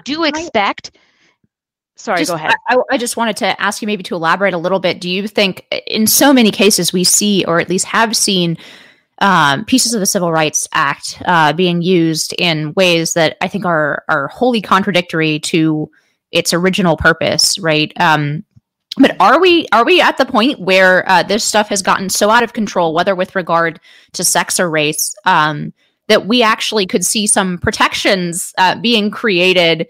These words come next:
Speaker 2: uh, again, to, to your point about the racially hostile environment,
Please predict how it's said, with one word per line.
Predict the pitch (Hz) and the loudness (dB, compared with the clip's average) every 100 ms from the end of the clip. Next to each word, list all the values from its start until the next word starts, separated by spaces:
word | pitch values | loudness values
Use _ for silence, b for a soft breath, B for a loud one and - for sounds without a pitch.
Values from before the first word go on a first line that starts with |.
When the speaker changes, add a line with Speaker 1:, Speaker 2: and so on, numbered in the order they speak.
| b b b | b b b
Speaker 2:
uh, | 165 | -2
again, | 190 180 175 - - | 0 0 -2 -4 -14
to, | - 226 185 | -6 -2 -2
to | - 226 | -2 -4
your | 170 | -2
point | 165 180 | 0 0
about | 156 | 0
the | 151 | 0
racially | 160 160 160 | -2 -2 0
hostile | 175 160 - 160 | 2 2 0 -2
environment, | 165 269 262 247 226 208 | 2 4 6 4 2 0